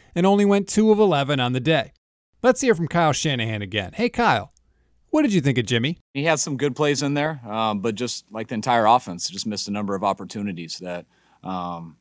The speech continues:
Speaker 2: you know, it was gonna take to win that game. And so we had a couple there. Um, but, you know, he's gotta play better. We all gotta play better on offense especially, and that starts with me.
Speaker 1: He had some good plays in there? Ideally, wouldn't you like your quarterback to have more than just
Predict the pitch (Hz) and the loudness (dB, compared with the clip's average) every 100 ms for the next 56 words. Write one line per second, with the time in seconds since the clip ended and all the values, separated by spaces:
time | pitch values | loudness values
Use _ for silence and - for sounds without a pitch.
0 | _ - 92 90 90 92 95 90 92 92 | _ -14 -12 -12 -10 -10 -10 -10 -10 -8
1 | 87 87 90 85 - 92 85 85 82 90 | -8 -8 -10 -12 -16 -20 -16 -12 -10 -8
2 | 95 90 - 101 110 107 104 110 - _ | -8 -8 -8 -8 -6 -4 -2 -4 -8 _
3 | _ - 95 95 90 87 82 82 _ _ | _ -12 -6 -6 -6 -8 -12 -16 _ _
4 | _ - 98 92 104 92 104 98 104 95 | _ -10 -8 -8 -8 -6 -6 -4 -6 -4
5 | 104 101 95 95 92 87 92 87 90 87 | -4 -4 -2 -4 -6 -10 -12 -10 -10 -10
6 | 87 90 87 82 87 - 90 87 87 90 | -8 -8 -8 -12 -14 -12 -12 -12 -14 -14
7 | 82 82 87 - 90 92 92 87 _ _ | -14 -14 -12 -10 -12 -10 -10 -12 _ _
8 | _ _ - 135 127 131 110 - - - | _ _ -14 -10 -8 -8 -6 -2 0 2
9 | 120 147 202 180 165 170 - 147 143 175 | 0 0 -2 0 2 0 -2 -4 -2 -2
10 | 190 220 214 208 233 214 _ _ _ _ | -2 -2 -2 -2 -6 -8 _ _ _ _
11 | _ _ _ _ - 135 143 226 269 185 | _ _ _ _ -10 -6 -4 0 2 2
12 | 139 233 302 285 247 226 185 - - 185 | 2 0 0 0 0 0 -2 -4 -6 -4
13 | 185 180 - 120 131 131 135 147 139 131 | -2 -2 -4 -4 -4 -2 -4 -2 -2 -2
14 | 127 127 | -4 -6